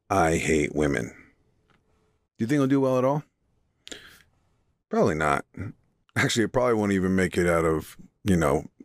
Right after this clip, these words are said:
the editor's office. I don't think nobody will pick it up. I know Amazon probably wouldn't carry it. Um,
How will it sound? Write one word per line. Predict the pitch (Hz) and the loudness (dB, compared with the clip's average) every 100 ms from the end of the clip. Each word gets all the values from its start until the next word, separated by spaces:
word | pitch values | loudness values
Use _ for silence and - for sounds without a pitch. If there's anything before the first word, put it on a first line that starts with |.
| - | -14
the | - - | -2 0
editor's | 117 87 76 | 0 0 -2
office. | - - - - - - _ _ - - _ _ _ _ - | 0 0 -2 -6 -8 -12 _ _ -20 -20 _ _ _ _ -8
I | |
don't | 175 208 | -4 0
think | 269 | 0
nobody | 262 254 | 0 0
will | 240 | 0
pick | - 233 | 0 0
it | 180 | 0
up. | 220 - _ _ _ _ _ _ _ | 0 -2 _ _ _ _ _ _ _
I | 117 117 | -2 0
know | 131 127 | 2 2
Amazon | 117 123 95 92 | 0 0 0 0
probably | 92 92 | 0 0
wouldn't | 90 80 82 | 0 -2 0
carry | 95 80 67 | 2 2 0
it. | - - - - - _ - - _ _ _ _ - - - _ - | -4 -12 -18 -20 -20 _ -20 -20 _ _ _ _ -20 -20 -20 _ -6
Um, | 123 127 123 123 120 127 | -2 0 0 0 -2 -6